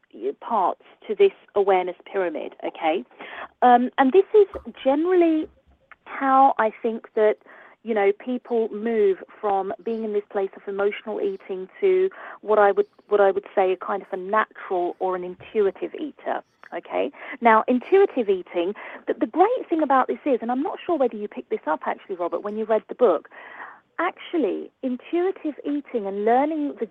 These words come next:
journey towards intuitive eating is kind of like going from, um, somebody who is kind of not very spiritually, um, attuned or aware to a high level of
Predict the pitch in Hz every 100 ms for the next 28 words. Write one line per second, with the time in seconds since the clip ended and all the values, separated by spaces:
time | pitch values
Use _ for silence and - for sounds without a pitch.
0 | - 240 247 226 202 - 202 226 254 -
1 | 202 - 185 - 180 165 - - 185 -
2 | - - 269 - 285 330 392 - 294 262
3 | 226 - - - 254 285 285 - - 254
4 | 165 156 190 247 - - - - - _
5 | _ - 226 220 220 220 220 226 - _
6 | - 196 - 294 302 320 277 240 254 240
7 | 233 240 - 226 214 - _ _ _ -
8 | 247 226 220 - 220 262 226 247 233 -
9 | - 226 220 - - 196 190 196 - 196
10 | 190 - - - 202 196 190 180 175 202
11 | 165 143 240 - - - _ - 240 220
12 | 247 226 208 202